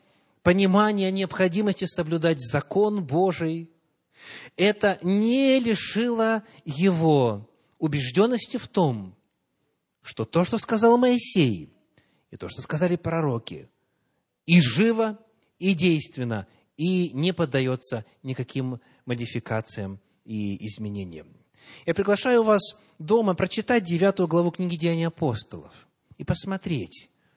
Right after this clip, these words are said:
что изменилось тогда,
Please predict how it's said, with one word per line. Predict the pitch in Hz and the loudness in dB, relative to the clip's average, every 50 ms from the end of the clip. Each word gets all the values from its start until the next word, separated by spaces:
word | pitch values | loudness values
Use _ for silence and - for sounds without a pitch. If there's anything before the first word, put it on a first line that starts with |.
| _ _ | _ _
что | _ - - - - _ - 247 247 233 | _ -14 -14 -14 -10 _ -2 0 0 0
изменилось | 196 196 185 180 185 185 190 190 190 185 185 175 160 131 110 92 73 73 - - - - - - _ _ _ _ _ _ _ _ _ _ | 0 -2 -2 -2 -2 -2 -2 0 0 2 2 2 2 0 -2 -4 -6 -10 -12 -14 -14 -14 -16 -18 _ _ _ _ _ _ _ _ _ _
тогда, | - 135 - - 147 - 170 175 170 151 | -6 -4 -4 -4 0 2 2 2 2 -2